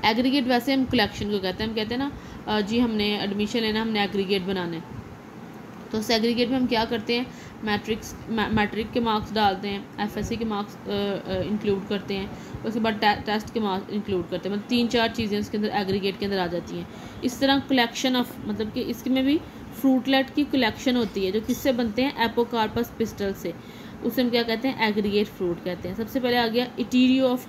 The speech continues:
acne। The group of acne is called Iterio of acne। It found in strawberry and buttercup। किसमें पहले तो स्ट्रॉबेरी, लेकिन स्ट्रॉबेरी को आप देखें ना तो उसके अंदर कितने पोर्शंस होते हैं, हर,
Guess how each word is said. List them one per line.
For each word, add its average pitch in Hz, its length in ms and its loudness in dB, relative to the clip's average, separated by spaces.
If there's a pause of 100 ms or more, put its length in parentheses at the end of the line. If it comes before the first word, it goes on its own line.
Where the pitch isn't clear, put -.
(140)
acne। 180 260 -4 (1040)
The 233 200 4
group 262 200 4
of 277 120 4 (100)
acne 233 420 2
is 240 140 -8
called 226 280 2
Iterio 214 380 2
of 226 100 -12
acne। 226 440 -2
It 247 80 0
found 208 320 0
in 233 180 2 (480)
strawberry 220 520 4
and 226 120 0
buttercup। 165 420 -2 (500)
किसमें 220 220 -2
पहले 240 120 2
तो 233 100 2
स्ट्रॉबेरी, 226 460 0 (320)
लेकिन 240 120 0
स्ट्रॉबेरी 240 400 2
को 277 80 2
आप 262 60 2
देखें 226 300 2
ना 285 60 2
तो 277 80 0
उसके 285 160 -2
अंदर 285 120 0
कितने 269 280 0
पोर्शंस 294 440 2
होते 240 220 2
हैं, 202 160 -4 (360)
हर, 240 160 4